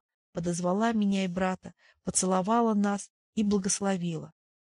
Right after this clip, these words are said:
Свекровь мою поцеловала и няню, и всех людей призвала, и всех благодарила за верность и послушание. После всего сего она легла и начала молиться,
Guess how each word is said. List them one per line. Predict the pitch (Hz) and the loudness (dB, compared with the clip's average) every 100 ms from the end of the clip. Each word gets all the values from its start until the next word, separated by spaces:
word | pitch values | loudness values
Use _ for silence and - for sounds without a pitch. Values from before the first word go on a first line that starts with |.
| _ | _
Свекровь | - 208 - 254 - | -4 -2 2 2 2
мою | 185 190 196 | 0 0 0
поцеловала | - - 190 190 220 208 | -4 -6 -4 -2 0 0
и | 185 | 2
няню, | 180 170 165 165 - _ _ | 0 0 -4 -8 -16 _ _
и | 190 | -2
всех | - 247 | 0 2
людей | 214 190 190 180 | 0 0 0 0
призвала, | 180 170 175 170 170 165 _ _ _ | -4 -4 -4 -4 -6 -10 _ _ _
и | 190 | -4
всех | - 240 240 - | 4 4 2 -2
благодарила | 185 185 175 180 220 233 | -2 0 0 2 2 2
за | 190 175 | 0 -2
верность | 165 208 208 202 - - | -2 -2 -2 -6 -8 -12
и | 185 | -8
послушание. | 190 - 196 - 170 160 170 - _ _ _ _ _ _ _ - | -6 -4 -4 -2 -4 -6 -12 -20 _ _ _ _ _ _ _ -2
После | 220 208 | -2 -2
всего | - 214 | -2 0
сего | 214 214 202 226 | 0 -2 -2 -2
она | 196 190 | 0 -2
легла | 185 180 214 233 - _ _ - | -2 -2 -2 -2 -6 _ _ -6
и | 190 | -2
начала | 196 190 190 | 0 0 0
молиться, | 180 180 220 247 - 214 | -2 0 2 0 -2 -10